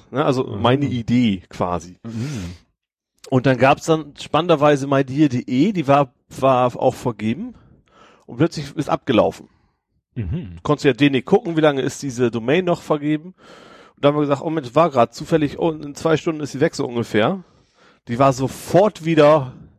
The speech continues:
Speaker 2: Weg.
Speaker 1: sofort wieder, wieder weggeschnappt und dann viel, viel Geld zum Ver-, zum Kauf angeboten. Haben wir uns aber gesagt, "Nee, das, das,
Speaker 2: Hm.
Speaker 1: äh, ist uns zu blöd so ungefähr."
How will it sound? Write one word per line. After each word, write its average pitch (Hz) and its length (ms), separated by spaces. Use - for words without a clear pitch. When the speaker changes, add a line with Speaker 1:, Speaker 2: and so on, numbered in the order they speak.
Speaker 2:
Weg. - 320
Speaker 1:
sofort 190 480
wieder, 160 200
wieder 151 300
weggeschnappt 160 640
und 147 160
dann 139 160
viel, 151 180
viel 170 200
Geld 151 220
zum 147 160
Ver-, - 200
zum 143 160
Kauf 139 280
angeboten. 101 480
Haben 113 120
wir 113 60
uns 113 140
aber 110 160
gesagt, 107 300
"Nee, 92 160
das, - 300
das, 104 380
Speaker 2:
Hm. 87 80
Speaker 1:
äh, 107 220
ist 123 140
uns 117 120
zu 113 120
blöd 104 220
so - 120
ungefähr." - 420